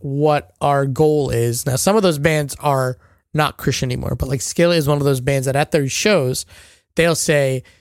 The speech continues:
you know, "If you ever have questions about, you know, God or this or that, or, like, you know, come to us." Is that something you're trying to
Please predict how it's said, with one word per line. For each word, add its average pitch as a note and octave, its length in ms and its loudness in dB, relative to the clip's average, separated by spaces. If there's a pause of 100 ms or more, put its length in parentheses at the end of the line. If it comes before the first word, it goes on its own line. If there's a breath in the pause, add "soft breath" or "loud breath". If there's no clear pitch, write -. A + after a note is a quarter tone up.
(200 soft breath)
you C3+ 80 -2
know, C3 140 2
"If B2+ 120 -2
you D3+ 80 2
ever D3 240 2
have - 140 -12
questions D#3 360 0
about, D3 360 0
you C#3 100 -2
know, C3 80 0
God D#3+ 340 2
or C#3+ 60 2
this D3+ 240 0
or C#3+ 40 0
that, D#3 380 2
or, C3+ 120 0
like, B2+ 180 -2 (240)
you C#3 120 -2
know, B2 60 -2
come C3+ 220 -4
to - 140 -2
us." C3 100 0
Is C3 80 -2
that E3+ 160 0
something D#3+ 280 -2
you're D3 180 2
trying C#3+ 320 -2
to C3 200 -2